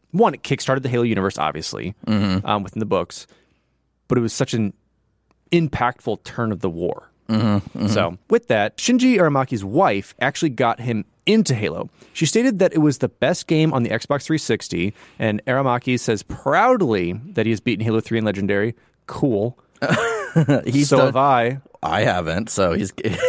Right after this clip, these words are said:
Speaker 1: Exactly.
Speaker 2: he's got one on me.
Speaker 1: Once Aramaki would become involved, Chow would quickly get him a translated version of The Fall of Reach to get a real feel for the Halo universe.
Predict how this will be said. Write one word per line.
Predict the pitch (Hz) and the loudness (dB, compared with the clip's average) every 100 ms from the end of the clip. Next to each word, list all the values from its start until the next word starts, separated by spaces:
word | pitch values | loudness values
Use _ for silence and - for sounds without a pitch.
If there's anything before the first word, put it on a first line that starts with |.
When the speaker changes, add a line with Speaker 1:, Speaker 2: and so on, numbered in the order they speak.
| 508 480 | 0 -2
Speaker 1:
Exactly. | - 110 107 160 98 | 0 2 2 2 0
Speaker 2:
he's | 113 | 0
got | 104 104 | 2 2
one | 117 | 2
on | 117 117 | 2 0
me. | 113 98 - | -2 -4 -4
Speaker 1:
Once | - 254 262 | 0 0 2
Aramaki | 208 147 131 139 131 | 2 2 0 0 0
would | 135 117 101 | 2 0 0
become | 110 - - 202 | -6 -8 -2 2
involved, | 190 101 92 92 104 - _ _ _ | 2 2 0 -2 -4 -18 _ _ _
Chow | - 175 | -4 0
would | 214 180 | 0 0
quickly | 170 165 | -2 0
get | 135 131 | 0 -2
him | 120 | -2
a | 110 | -4
translated | - 127 139 156 156 | -4 -2 0 2 2
version | 117 113 104 110 | 2 0 0 -2
of | 98 | -2
The | |
Fall | - 104 117 | -2 -2 0
of | 117 | -2
Reach | 101 90 - | -4 -4 -4
to | |
get | 120 113 | -2 -2
a | |
real | 110 147 240 269 | 0 2 2 2
feel | - - 160 120 107 | -4 -2 2 2 2
for | 120 | -2
the | |
Halo | 101 92 | 0 0
universe. | 95 170 151 - - | 2 2 2 -2 -10